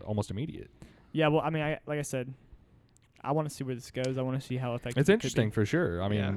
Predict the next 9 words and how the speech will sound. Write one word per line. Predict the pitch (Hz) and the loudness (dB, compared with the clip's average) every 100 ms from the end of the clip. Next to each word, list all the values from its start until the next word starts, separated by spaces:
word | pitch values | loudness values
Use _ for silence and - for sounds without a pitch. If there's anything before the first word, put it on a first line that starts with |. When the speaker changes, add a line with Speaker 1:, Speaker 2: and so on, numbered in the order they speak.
| - - | -4 -2
Speaker 1:
I | |
Speaker 3:
Especially, | 131 185 190 214 196 175 - | 4 6 6 8 6 6 0
especially | 156 - 185 185 160 | -2 2 2 4 2
being | 147 147 | 2 0
so | 151 | 0
close | 143 165 - | 2 2 2
to | 131 | -2
us. | 123 - - _ _ _ | -4 -12 -18 _ _ _
Speaker 1:
Right. | 127 165 | 4 4